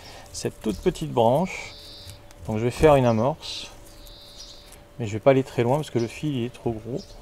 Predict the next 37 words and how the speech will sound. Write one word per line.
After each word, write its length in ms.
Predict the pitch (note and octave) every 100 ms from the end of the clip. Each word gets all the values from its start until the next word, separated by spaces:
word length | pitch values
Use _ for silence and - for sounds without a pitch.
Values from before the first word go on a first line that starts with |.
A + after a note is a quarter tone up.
| - -
C'est 140 | -
un 100 | B2
peu 120 | B2+
trop 260 | C#3+ D3 C#3+
grand, 320 | C#3 C#3+ C3+ -
je 140 | B2 A#2
vais 80 | A#2+
déjà 320 | B2 A#2+ A#2
réduire 480 | A2+ A#2 A#2+ A#2+ - C#3
la 160 | A2
branche. 680 | G#2+ B2 G3 A#3+ - - - - - - - -
Comme 140 | G#2+
ça 140 | - C#3
je 80 |
pourrai 240 | - A#2 A2+
récupérer 540 | A2+ - A#2+ A#2+ C#3
mon 120 | B2+
petit 200 | A2+ -
morceau 260 | A#2 F#2+ -
de 100 | -
fil 320 | - C3 C3+ - - - - - - - -
pour 280 | C#3 D3 D#3
éventuellement 500 | B2 A#2 A#2+ A#2 C#3
positionner 540 | C3 A#2+ G#2+ A#2+ A#2+
des 140 | A#2+ A#2
grilles 260 | A#2 C3
par 160 | C3+ A#2
la 100 | A#2
suite. 360 | - G2 - - -
Je 60 |
prends 220 | C3+ C#3+
ma 140 | C3+ C3+
pince 280 | C#3+ C3 -
à 40 |
couper 280 | - B2+ A#2+
le 60 |
fil 480 | A2 - - C3+ D3